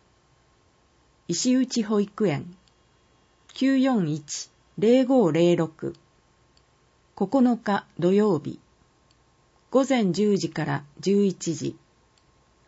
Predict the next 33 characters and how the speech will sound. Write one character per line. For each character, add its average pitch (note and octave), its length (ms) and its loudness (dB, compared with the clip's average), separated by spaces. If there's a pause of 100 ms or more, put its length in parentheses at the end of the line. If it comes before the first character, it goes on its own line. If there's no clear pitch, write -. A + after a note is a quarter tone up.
(140)
サ - 180 -6
タ A#3+ 180 4
デ A3 200 0
ー G#3+ 40 -2
広 F3+ 320 -2
場。 B2+ 140 -12 (2250)
高 C4 220 0
知 C4 180 -2
保 A3+ 160 0
育 A3+ 280 -2
園、 C#3 240 -4 (1040)
九 C#4 260 0
二 C4 300 2
八 - 420 -8 (280)
零 A#3+ 200 2
三 A#3+ 460 -2
一 E3+ 320 -4
一。 - 340 -8 (1300)
十 B3+ 240 2
五 G#3 180 2
日 E3 420 -2 (140)
金 A3 300 2
曜 G3 220 2
日。 - 200 -10 (1120)
午 C4 140 0
前 A#3 280 0
十 G#3 200 0
時 F3 120 -6
か D3 160 -8
ら C#3+ 180 -6 (200)
十 G3+ 200 0
一 F#3 300 -2
時。 - 200 -8